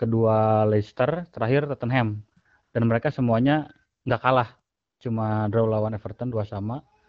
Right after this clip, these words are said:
terus, eh, lawan Leicester menang tiga nol, terakhir lawan Tottenham juga menang, yang dua satu. Nah, terus sekarang Leicester, eh, yang ketemu, ya setelah ketemu,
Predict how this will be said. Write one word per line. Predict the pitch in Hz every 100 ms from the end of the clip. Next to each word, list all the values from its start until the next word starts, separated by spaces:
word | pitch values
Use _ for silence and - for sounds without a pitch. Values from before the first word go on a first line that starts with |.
| _ _
terus, | - 107 104 101 - - -
eh, | 110 107 107 104
lawan | 104 104 101 107 104
Leicester | 104 - 117
menang | 110 107 107
tiga | 110
nol, | 101 104 131 147 147 _
terakhir | - 101 123
lawan | 107 107 107
Tottenham | 104 104 117
juga | 107
menang, | 98 101 98 98 _ _ _ _ _ -
yang | 104 98
dua | 98 95
satu. | 104 101 101 98 _ _ _
Nah, | 107
terus | 113 143 - - 110
sekarang | - 117 135 160
Leicester, | 131 117 - 160 170 175 _ _ _ _ -
eh, | 117 113 113 113 113 110
yang | 110
ketemu, | 110 117 117 113 113 113 113 113
ya | 117 107
setelah | - 113 110 -
ketemu, | 113 110 110 107 107 110